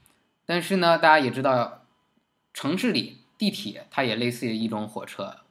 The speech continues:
后来呢，又有了动车，又有了高铁，又有很多人把动车和高铁混为一谈。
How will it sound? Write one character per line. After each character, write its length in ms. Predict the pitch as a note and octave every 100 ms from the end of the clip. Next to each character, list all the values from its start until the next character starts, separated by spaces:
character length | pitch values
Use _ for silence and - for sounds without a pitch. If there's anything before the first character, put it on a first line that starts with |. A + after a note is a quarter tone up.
| _
后 160 | -
来 140 | E3 E3
呢， 100 | F3
又 140 | E3+
有 160 | C3 G#2+
了 140 | A2
动 280 | B2 G#3 C#3+
车， 380 | B2+ A#2+ A2 A2+ - _ _
又 100 | D#3
有 160 | C#3 A2+
了 140 | B2+
高 240 | C3 A3+
铁， 300 | A3 - G2 - _ _ _ _ _
又 180 | - F3
有 100 | F3
很 160 | F3 C3
多 120 | E3
人 140 | E3+
把 100 | C3
动 220 | B2 F3+ E3
车 100 | F3
和 120 | E3
高 240 | F#3+ G#3
铁 200 | G3+ A2
混 240 | G#2+ A2 G#2+
为 80 |
一 140 | D3 D3+
谈。 380 | - A2 C3